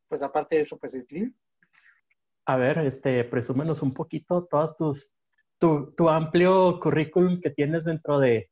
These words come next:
Speaker 2: de, de la literatura sobre, sobre lo que has escrito y a qué te has dedicado para que la gente, pues, te, te conozca un poco.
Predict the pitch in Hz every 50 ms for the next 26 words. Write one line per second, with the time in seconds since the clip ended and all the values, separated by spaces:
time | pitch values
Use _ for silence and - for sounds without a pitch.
0 | _ - 135 131 127 120 113 113 113 123 123 123 123 120 120 120 117 - 127 120
1 | 117 - - 135 135 143 156 156 156 151 - 151 135 131 127 120 110 107 - _
2 | _ 131 131 131 123 120 120 - 127 120 - 143 143 _ 135 135 131 - 156 151
3 | 139 123 - - 123 - 139 135 131 147 143 139 143 - - 123 123 131 131 -
4 | _ _ - 120 123 120 - 120 117 113 113 - 117 110 - 135 131 - 131 127
5 | _ 127 117 110 117 - _ 120 - - 120 117 120 - - 127 127 - 123 120
6 | - - _